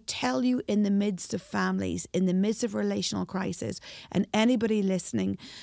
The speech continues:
who, who's going through a death or an oppression or a relational crisis, you can find a soul friend to sharpen you. You can find an ability to bless and not be offended.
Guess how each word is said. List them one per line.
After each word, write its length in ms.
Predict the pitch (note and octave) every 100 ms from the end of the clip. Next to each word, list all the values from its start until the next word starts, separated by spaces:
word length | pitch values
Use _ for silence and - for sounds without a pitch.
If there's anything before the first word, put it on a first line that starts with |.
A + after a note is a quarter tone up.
| -
who, 300 | - G#3+ G#3+ -
who's 360 | G3+ G3 G3+
going 300 | - G#3+ G#3
through 240 | G3+ G#3 G3
a 60 |
death 520 | F3 D3 G3+ F#3+ F3+ - - - - -
or 280 | G3+ G3 -
an 140 | F3+
oppression 760 | F3+ E3+ - G#3+ G#3+ - F#3+ F3+ -
or 160 | F3+
a 80 | F3
relational 580 | F3+ F#3+ G3 G#3+ - G3
crisis, 840 | F#3 - F3 F#3 - - - - - - - - -
you 240 | - A3 B3
can 260 | - B3+
find 340 | G#3 - A3 G#3+
a 60 |
soul 380 | F#3 - G#3+ A#3+
friend 360 | B3 B3+ A#3+ B3
to 80 | B3
sharpen 520 | - G#3 G3+ - F#3+
you. 360 | F#3+ F#3 F3+ G3 - - - - -
You 240 | F#3 A#3+
can 200 | A#3+ A3
find 400 | F#3+ A3 G#3 G#3 -
an 140 | F3
ability 540 | F3 D#3 G3 B3 B3 A3
to 100 | G#3+
bless 540 | G3 G#3 G#3 G3+ - -
and 180 | G3 G3
not 240 | G3 -
be 140 | G3+
offended. 640 | G3+ - F3+ E3+ F#3 E3